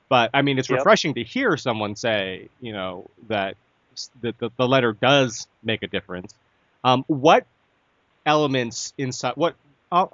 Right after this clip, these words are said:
Speaker 1: I can't ask you, obviously, what makes a good letter, 'cause that's obviously, I mean, it's such a broad subject. But
Speaker 2: Yeah,
Speaker 1: what, what
Speaker 2: so
Speaker 1: types of
Speaker 2: subjective.
Speaker 1: things would, would, that you think,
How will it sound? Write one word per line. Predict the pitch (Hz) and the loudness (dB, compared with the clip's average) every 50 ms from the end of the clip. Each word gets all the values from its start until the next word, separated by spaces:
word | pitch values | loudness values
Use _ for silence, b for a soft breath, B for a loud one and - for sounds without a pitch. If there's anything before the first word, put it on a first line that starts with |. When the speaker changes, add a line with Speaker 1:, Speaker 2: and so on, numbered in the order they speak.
| - - - - | -14 -18 -16 -16
Speaker 1:
I | 147 | -14
can't | _ - 226 190 - | _ -4 -4 -2 0
ask | 120 120 117 - - | 0 -2 -2 -2 -8
you, | 127 110 92 | -10 -6 -4
obviously, | 101 107 104 110 104 - 110 | -4 -4 -4 -6 -10 -8 -10
what | 101 98 120 113 - | -2 0 0 0 0
makes | 104 107 107 104 101 - - | -4 -6 -6 -6 -8 -10 -10
a | 113 107 101 | -8 -8 -8
good | - 117 107 - 90 | -6 -8 -8 -6 -4
letter, | 98 101 98 92 90 | -4 -2 -2 -2 -6
'cause | _ - 95 | _ -10 -6
that's | 104 101 95 - - | -6 -6 -6 -4 -6
obviously, | 101 95 95 95 101 98 95 _ _ - 98 95 92 - _ _ - | -4 -4 -4 -6 -10 -16 -18 _ _ -12 -10 -10 -10 -12 _ _ -18
I | 95 | -12
mean, | 98 98 95 95 | -12 -12 -10 -10
it's | 98 - _ _ - | -12 -14 _ _ -4
such | 147 - - | -4 -4 -4
a | 110 | -6
broad | - 104 110 107 104 101 101 95 95 - _ _ _ _ _ _ _ _ _ _ - | -6 0 2 4 6 6 4 2 0 -6 _ _ _ _ _ _ _ _ _ _ 0
subject. | - 185 156 123 104 87 87 _ _ _ _ _ _ - | 2 2 2 2 0 -4 -4 _ _ _ _ _ _ -4
But | - 139 | -2 0
Speaker 2:
Yeah, | 131 131 139 - - - | 0 0 -2 -4 0 0
Speaker 1:
what, | 170 - _ - | 0 0 _ 0
what | 196 214 135 - | 0 0 0 -2
Speaker 2:
so | - - | 0 2
Speaker 1:
types | 170 190 202 - - | 4 4 4 4 0
of | 165 - | -4 -4
Speaker 2:
subjective. | - - | -2 0
Speaker 1:
things | 151 139 127 120 117 113 110 - - - 143 113 | 2 2 2 2 -2 -6 -8 -10 -14 -16 -12 -4
would, | 117 127 120 117 _ _ _ _ 120 | -2 -2 -2 -4 _ _ _ _ -6
would, | 123 117 110 104 _ _ _ _ _ _ _ _ _ _ _ _ _ _ _ _ _ _ _ _ _ _ _ 127 - | -4 -4 -4 -6 _ _ _ _ _ _ _ _ _ _ _ _ _ _ _ _ _ _ _ _ _ _ _ -8 -2
that | 143 135 131 - - | 2 2 2 2 -2
you | 147 143 147 | -4 -4 -4
think, | 131 _ - 202 202 165 - - | -4 _ 2 2 2 2 2 -4